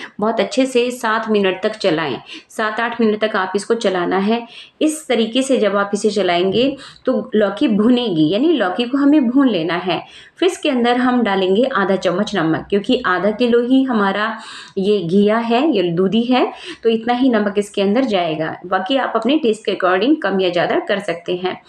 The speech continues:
फिर इसे आप थोड़ी देर के लिए ढक दें, थोड़ी देर यानी कि तीन से चार मिनट के लिए। जब ये थोड़ा नरम हो जाए तब इसके अंदर हमें डालना है डेढ़ चम्मच सिरका। डेढ़ चम्मच सिरका डालने के बाद में आपको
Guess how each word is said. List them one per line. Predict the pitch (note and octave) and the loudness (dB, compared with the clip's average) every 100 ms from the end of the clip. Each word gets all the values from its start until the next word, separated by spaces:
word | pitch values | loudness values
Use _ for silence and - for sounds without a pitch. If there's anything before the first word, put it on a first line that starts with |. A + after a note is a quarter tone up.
| - - - | -20 -20 -18
फिर | - E4+ | 0 0
इसे | E4 D#4+ | 2 -2
आप | - G#3+ A3+ - - _ - | 0 -2 -2 -8 -16 _ -2
थोड़ी | D#4 | -2
देर | A3+ G3+ | 0 -2
के | G3+ | 0
लिए | G3+ A#3 | 2 2
ढक | A3 G#3 | 0 0
दें, | F3 E3+ E3+ | 0 -2 -2
थोड़ी | A#3+ A#3 | 0 0
देर | C4 | 0
यानी | C4 A3+ A3 | 0 0 0
कि | A#3 | -2
तीन | B3 A3 G#3+ | -2 -2 0
से | B3+ | -2
चार | B3+ F3+ F3+ | -2 -4 0
मिनट | F3+ F3 | 0 0
के | - | -2
लिए। | F3+ F3 F3 - - - - - | -4 -2 -4 -6 -20 -20 -20 -8
जब | A3+ E4 E4 | -2 0 0
ये | E4 | 0
थोड़ा | D4 C#4 | 0 0
नरम | C4+ A3+ B3 C4+ | 0 0 -2 0
हो | A#3+ | 0
जाए | G3+ A3 B3 | 2 -2 -2
तब | A#3+ G#3+ | -2 -2
इसके | A3 A3+ | 0 0
अंदर | A3+ | 2
हमें | A3+ G3+ | 2 0
डालना | F#3 F3 F#3+ | -2 -2 -2
है | A3 A#3+ A3+ E3+ | 0 0 0 2
डेढ़ | A3 B3 | 2 2
चम्मच | C4 F3+ E3+ G3 | 0 -2 0 -2
सिरका। | - - - F3+ B2 D#3 - - _ _ _ - | -4 -10 -4 -2 -2 -6 -6 -14 _ _ _ -10
डेढ़ | F#3+ A#3 A3+ | 0 0 0
चम्मच | G#3+ G3+ | -2 -2
सिरका | G#3+ G3 F#3+ | 0 -2 0
डालने | F#3+ E3+ F#3 G3+ | -2 -2 -2 0
के | G3+ | -2
बाद | F#3 F3 | -2 -2
में | G#3 A#3 | -2 -2
आपको | F3+ E3+ G#3 | -4 -4 -2